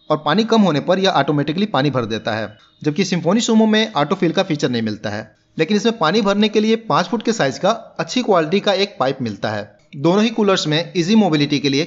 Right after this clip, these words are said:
कैस्टर व्हील लगे हुए हैं और इन्हें लॉक भी किया जा सकता है। Crompton Optimus के सिक्सटी फ़ाइव लीटर के वेरिएंट की लंबाई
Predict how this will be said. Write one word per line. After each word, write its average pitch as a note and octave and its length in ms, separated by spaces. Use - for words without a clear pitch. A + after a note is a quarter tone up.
कैस्टर D#3 280
व्हील D#3+ 160
लगे C#3 180
हुए B2 200
हैं E3 120
और E3+ 120
इन्हें F#3 160
लॉक D#3 240
भी C#3 180
किया C3 200
जा B2 120
सकता - 320
है। G#2+ 140
Crompton F#3 300
Optimus G#3+ 360
के A#3 100
सिक्सटी G3+ 240
फ़ाइव F#3+ 220
लीटर G3+ 200
के G#3 80
वेरिएंट E3 300
की F3 80
लंबाई C3+ 360